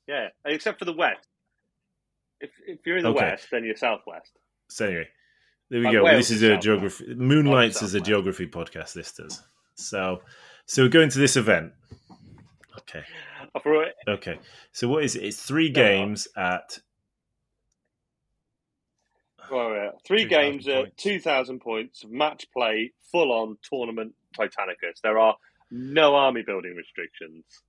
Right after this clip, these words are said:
Speaker 1: For firearms,
Speaker 2: <sighs>
Speaker 1: ev-, custom legios.
Speaker 2: I'll be honest,
Speaker 1: The
Speaker 2: I resist,
Speaker 1: works.
Speaker 2: I resisted.
Speaker 1: <laughs>
Speaker 3: Oh,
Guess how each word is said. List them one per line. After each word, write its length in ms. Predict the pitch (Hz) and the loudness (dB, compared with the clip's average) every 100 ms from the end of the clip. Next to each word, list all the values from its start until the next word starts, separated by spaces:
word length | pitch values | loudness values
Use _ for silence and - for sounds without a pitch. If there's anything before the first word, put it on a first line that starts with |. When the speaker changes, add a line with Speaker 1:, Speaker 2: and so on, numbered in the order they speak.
| _ _ _ _ _ _ _ _ _ - | _ _ _ _ _ _ _ _ _ -14
Speaker 1:
For 80 | 117 | -4
firearms, 720 | 131 131 127 131 139 135 131 92 - - | 4 4 4 0 -4 -10 -14 -16 -18 -20
Speaker 2:
<sighs> 280 | - - - | -20 -20 -10
Speaker 1:
ev-, 120 | 113 - _ - | -10 -10 _ -8
custom 300 | 143 135 127 | -8 -8 -4
legios. 840 | 127 120 131 123 127 127 - - _ _ - | -4 -2 -2 -2 -2 -6 -8 -20 _ _ -6
Speaker 2:
I'll 140 | 117 | -4
be 140 | 113 139 | 2 2
honest, 360 | 147 175 - | 4 2 -2
Speaker 1:
The 80 | 92 | -2
Speaker 2:
I 80 | 113 | 4
resist, 480 | 127 131 113 131 - | 4 4 2 0 -2
Speaker 1:
works. 120 | - | -4
Speaker 2:
I 60 | 135 | -4
resisted. 640 | 131 120 143 135 - 120 - | -2 -2 -2 -6 -8 -8 0
Speaker 1:
<laughs> 20 | 311 - - - - 330 - - _ - | 0 0 -6 -6 -4 -6 -6 -12 _ -14
Speaker 3:
Oh, 140 | 226 | -12